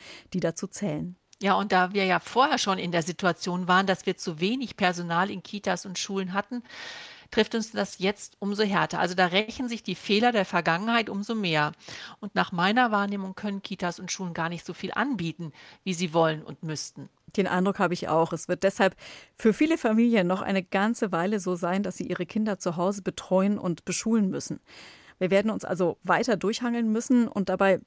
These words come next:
Speaker 1: diejenigen besonders unterstützen, die es am nötigsten haben.
Speaker 2: Ja, und genau das ist jetzt die große Frage in vielen Kitas in Hessen. Wer hat Anspruch auf die kostbaren Betreuungsplätze?
Speaker 1: Ja, und dann die Frage in den Familien, wie teilen wir uns die Arbeit auf?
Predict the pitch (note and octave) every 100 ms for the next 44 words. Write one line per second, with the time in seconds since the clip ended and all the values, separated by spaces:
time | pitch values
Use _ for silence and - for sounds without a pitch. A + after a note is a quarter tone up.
0 | - G#3 A3+ G#3+ G#3+ G3 F3+ F#3+ G3+ -
1 | F#3+ F#3 - G3+ - G#3 F3+ - _ _
2 | F3 F3+ - F#3 G#3 G3+ - D#3+ - D3+
3 | - F3 _ _ F#3+ F#3 F3 E3 E3 E3+
4 | F3+ G3+ A3 - G#3 - F#3 - G#3 -
5 | E3+ - E3+ G3+ A3 F3 - A3+ B3+ -
6 | G#3 G#3+ F#3 F3+ D#3+ F#3+ - A3 - -
7 | - - E3+ G#3+ B3+ B3+ A#3 - F#3+ A#3
8 | - G#3 - - - F#3+ - E3 - E3
9 | F3 G3 - B3 G3 D#3 - D#3 - D3+
10 | - _ _ G3 E3+ F3+ F3 F3+ - F3
11 | F3+ E3+ E3 F3 F#3 C4+ G#3+ F3 E3+ F#3+
12 | - F3+ F3+ E3 D#3 - E3 B3+ C#4+ -
13 | - - -